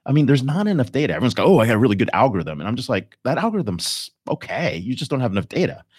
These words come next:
If you had more data, you'd actually get better precision. And, and what you're missing is the precision. And back to what Kevin's saying, the false positives and false negatives are, like, they're freaking all over the map. That's why people can't forecast. So, and then the other piece is the automation. We, we have a concept called decision velocity. It's super important,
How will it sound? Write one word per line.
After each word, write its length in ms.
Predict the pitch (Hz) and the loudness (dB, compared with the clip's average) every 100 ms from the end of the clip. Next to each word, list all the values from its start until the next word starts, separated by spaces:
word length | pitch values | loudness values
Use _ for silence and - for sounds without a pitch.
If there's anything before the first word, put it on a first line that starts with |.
| - _ | -20 _
If 80 | 180 | 2
you 60 | |
had 120 | 214 165 | 4 6
more 120 | 147 | 4
data, 360 | 110 170 294 90 | 2 2 2 2
you'd 140 | 95 | 0
actually 240 | 110 - | -2 -2
get 220 | 104 - _ | -8 -8 _
better 140 | 92 | -4
precision. 540 | - 98 - 156 90 92 | -2 -4 0 0 0 -4
And, 140 | 87 | -4
and 120 | 101 101 | -4 -4
what 100 | - | -2
you're 100 | 104 | 2
missing 320 | 139 - 85 | 2 0 -4
is 140 | 85 | -6
the 60 | 82 | -8
precision. 560 | - - 139 87 73 85 - - | -10 -6 -6 -6 -10 -14 -20 -8
And 120 | 104 | -2
back 200 | 98 117 | 0 0
to 60 | - | -2
what 100 | 85 | -6
Kevin's 320 | - 104 101 | -2 -2 -2
saying, 200 | - 69 | -4 -8
the 60 | 76 | -8
false 280 | - 104 - | -2 -2 -4
positives 520 | - 90 87 80 82 | -6 -4 -4 -8 -12
and 80 | 82 | -4
false 220 | 92 90 | -4 -2
negatives 400 | 98 98 78 78 | -4 -4 -6 -8
are, 60 | 80 | -10
like, 140 | 78 _ | -10 _
they're 100 | 117 | -12
freaking 460 | 123 - - 170 127 | -12 -14 -6 -2 2
all 140 | 110 | 2
over 140 | 135 175 | 2 -2
the 80 | 80 | -4
map. 340 | 143 - - - - | -6 -8 -12 -20 -6
That's 160 | 135 - | -4 0
why 100 | 151 | 0
people 240 | 143 117 | 0 -2
can't 240 | - 87 - | -2 -4 -4
forecast. 580 | - - - - - _ - _ | -8 -8 -14 -14 -18 _ -20 _
So, 280 | - 113 104 | 0 2 4
and 120 | 123 | 4
then 120 | 156 | 4
the 160 | 135 113 | 4 2
other 160 | 190 208 | 0 0
piece 240 | 95 85 | -4 -6
is 80 | 82 | -6
the 100 | 85 | -4
automation. 540 | 82 76 85 85 69 | -4 -4 -6 -6 -8
We, 120 | 90 113 | -6 2
we 80 | 131 | 2
have 80 | |
a 40 | 135 | 2
concept 360 | 143 135 - | 0 0 0
called 180 | - 107 | -2 -4
decision 460 | - - 110 104 98 | -4 -4 -2 0 -2
velocity. 540 | 80 76 85 - 92 | -2 -4 -4 -4 -8
It's 120 | 87 | -6
super 220 | - 90 85 | -4 -4 -4
important, 380 | - 87 76 | -4 -8 -8